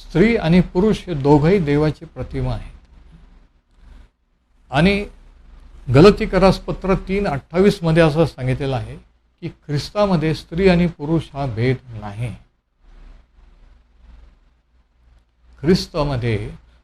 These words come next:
स्त्री आणि पुरुष हे समान आहेत, इक्वल आहे. Galatians three twenty-eight, गलती तीन आणि अठ्ठावीस.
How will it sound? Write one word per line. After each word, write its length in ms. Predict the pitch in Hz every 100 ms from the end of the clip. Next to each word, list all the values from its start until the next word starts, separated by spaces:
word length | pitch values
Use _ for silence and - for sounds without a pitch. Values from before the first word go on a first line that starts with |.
| _
स्त्री 240 | - 160 190
आणि 200 | 185 190
पुरुष 400 | - 165 190 -
हे 60 |
समान 540 | 196 - - 131 180 208
आहेत, 260 | 165 151 175
इक्वल 440 | - 139 - 190 214
आहे. 140 | 147 - _ _ _ _ _ _ _
Galatians 540 | 117 160 165 - 170
three 260 | - - 170 170
twenty-eight, 480 | 127 117 127 120 98
गलती 420 | 117 135 135 165
तीन 800 | 175 - _ _ _ _ 143 143
आणि 180 | 135 170 127
अठ्ठावीस. 640 | 120 - 151 139 98 -